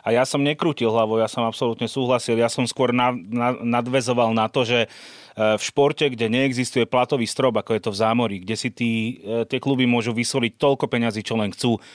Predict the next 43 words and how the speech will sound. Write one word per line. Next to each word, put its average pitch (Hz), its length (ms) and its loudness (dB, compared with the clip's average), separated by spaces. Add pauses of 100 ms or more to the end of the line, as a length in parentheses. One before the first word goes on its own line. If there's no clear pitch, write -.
(100)
Za 120 240 -2
koho 147 240 -2
iného 104 320 -2
chceš 110 180 -6
dať 104 140 -4
proste - 320 -6
veľké 104 320 -4
prachy, 110 320 -4
ak 98 80 -6
nie 104 80 -4
za 98 160 -2
Salaha? 101 400 -6 (240)
Však - 160 -6
Salah 120 320 2
je 110 160 -4
proste 113 480 -2 (380)
jednoznačná 110 800 -2
známka 110 340 -2
stability 113 560 0
v - 80 -10
tom 107 140 -4
klube. 110 260 -2
Nič 107 280 -2
nefunguje 113 500 0
tak 117 200 -2
dobre 113 280 0
v - 80 -20
tom 113 120 -4
klube 107 260 0
ako 113 200 0
Salah 117 340 0
roky. 113 460 -2 (420)
Roky, 117 460 -2
rokúce. 117 420 -2 (220)
Čiže 113 240 0
ja 113 100 4
hovorím, 117 380 2
že 110 80 -2
Ježiš 117 260 -2
Maria, 117 240 0
dajte 113 320 0
mu 120 160 2
aj, 113 160 2